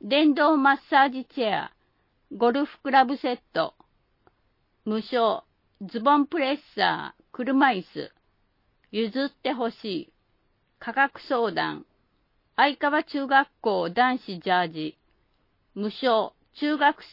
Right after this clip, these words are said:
生、男子ワイシャツ。社会福祉士から、児童虐待の理解と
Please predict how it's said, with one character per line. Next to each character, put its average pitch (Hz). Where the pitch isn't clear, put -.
生、 190
男 247
子 190
ワ 175
イ 180
シ -
ャ 170
ツ。 143
社 220
会 269
福 -
祉 247
士 -
か 175
ら、 156
児 285
童 277
虐 190
待 202
の 196
理 247
解 185
と 156